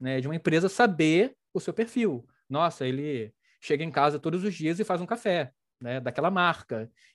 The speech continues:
Então, eu vou mandar pra ele uma propaganda naquele dia que vai acabar, né, a, as cápsulas de café dele, eu vou mandar uma propaganda pra ele já, sei lá, comprar mais cápsulas",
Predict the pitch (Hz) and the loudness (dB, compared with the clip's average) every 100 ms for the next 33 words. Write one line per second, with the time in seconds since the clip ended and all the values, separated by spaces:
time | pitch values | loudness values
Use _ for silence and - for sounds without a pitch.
0 | 131 123 127 139 160 139 147 156 135 156 | -12 -2 0 2 -2 -2 -4 0 0 4
1 | 180 139 143 135 151 143 202 165 165 190 | 6 6 4 0 -2 2 2 2 0 0
2 | 240 294 _ _ _ _ _ 131 131 214 | 0 -2 _ _ _ _ _ -6 0 0
3 | 175 131 180 262 302 - 151 147 139 147 | 0 -2 0 0 0 -2 -2 0 0 -2
4 | 131 123 117 120 _ 120 120 143 135 117 | -2 -2 -4 -6 _ -12 -10 -8 -10 -12
5 | _ _ _ _ - 123 120 113 104 98 | _ _ _ _ -4 -2 0 -2 -4 -10
6 | - _ _ _ _ _ _ _ _ _ | -16 _ _ _ _ _ _ _ _ _
7 | _ 135 - 139 147 - 127 117 131 131 | _ -2 2 2 2 2 2 2 0 2
8 | 135 139 135 156 220 254 _ _ 135 143 | 4 6 6 6 4 0 _ _ -6 -6
9 | 147 139 139 151 202 180 143 151 185 240 | -4 -4 -4 -2 0 0 0 0 0 0
10 | 269 _ _ _ _ - 175 190 160 202 | -2 _ _ _ _ 0 4 6 6 4
11 | 180 156 170 262 240 - 185 208 202 165 | 4 6 6 2 -2 -4 -4 -4 -2 0
12 | 196 196 139 - 143 117 - 107 101 | 0 0 -4 -4 -2 -2 -10 -18 -18